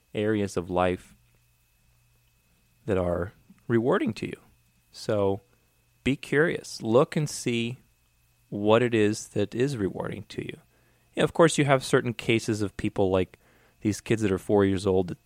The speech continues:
you know, have this, you know, amazing adeptness or some crazy skill, but those things are, you know, there's other explanations for those things. You know, genetics, some people even say there's past lives, you know, that there's no way some kids would know certain things at such a young age,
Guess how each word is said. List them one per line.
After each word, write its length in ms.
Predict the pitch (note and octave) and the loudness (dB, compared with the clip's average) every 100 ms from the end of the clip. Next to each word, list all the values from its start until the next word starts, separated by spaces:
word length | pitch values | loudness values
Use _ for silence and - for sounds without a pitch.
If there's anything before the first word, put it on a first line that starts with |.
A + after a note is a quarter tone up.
| - | -12
you 140 | G2 | -8
know, 80 | F2 | -8
have 360 | D#2 G#2+ G2+ F#2+ | -6 -2 -2 0
this, 300 | F#2 - - _ _ _ _ _ _ _ - | -2 -4 -16 _ _ _ _ _ _ _ -14
you 100 | - | -12
know, 100 | - | -8
amazing 720 | - F#2 G2+ G#2 G2+ F#2+ F2+ - _ | -6 -2 0 2 0 -2 -6 -12 _
adeptness 800 | - F#2+ F#2 G#2 - G2 F#2 - | -6 -4 2 2 2 -2 -2 -4
or 140 | F2+ | -6
some 360 | - - G2+ F2+ - - _ - | -6 -4 -4 -4 -12 -20 _ -6
crazy 360 | A2 G#2 G#2 | -2 0 -2
skill, 380 | - - G#2 G2 | -8 0 2 4
but 200 | A2 - | 2 -2
those 220 | F#3+ F#3+ | -4 -4
things 300 | - F3+ E3 | -4 -4 0
are, 320 | C#3 B2+ A#2+ _ _ _ _ _ _ - | 2 4 2 _ _ _ _ _ _ -2
you 80 | B2 | 2
know, 40 | |
there's 140 | B2 | 6
other 180 | C#3 C#3 | 6 8
explanations 600 | B2+ - A2+ A2+ C#3 F2+ | 6 4 0 0 -2 -8
for 100 | - | -8
those 240 | - - - | -8 -10 -12
things. 340 | - - - _ | -14 -16 -20 _
You 100 | - | -12
know, 60 | E2+ | -12
genetics, 560 | - G2 G2 G2+ F#2+ - | -8 -2 2 2 0 -8
some 240 | - A#2+ | -6 -2
people 240 | A2+ A2 | 0 0
even 160 | G#2+ G2+ | -2 -4
say 180 | - G#2 | -2 -2
there's 140 | G2 | -2
past 400 | - A2+ G#2+ - | -4 0 0 0
lives, 440 | G2+ G2+ F#2+ - - _ _ _ _ _ _ _ | 2 4 2 -4 -18 _ _ _ _ _ _ _
you 100 | G#2 | -4
know, 140 | F#2+ | -2
that 160 | F#2+ F#2 | 0 -2
there's 200 | G2+ G2+ | -2 -2
no 180 | G#2+ G#2 | 0 2
way 140 | G2 | 2
some 260 | F#2+ G2 F#2+ | 0 -4 -8
kids 320 | - G2 - | -6 -6 -4
would 120 | F#2 | -6
know 260 | G2 F#2+ F#2 | -4 -2 -2
certain 360 | - F2 F#2 | -4 -6 -8
things 300 | F2 G2+ F#2 | -8 -8 -8
at 80 | F2+ | -10
such 240 | - F#2 F#2 | -10 -10 -6
a 40 | |
young 260 | F2+ F2 F2+ | -6 -6 -4
age, 360 | F2+ E2+ - | -6 -8 -12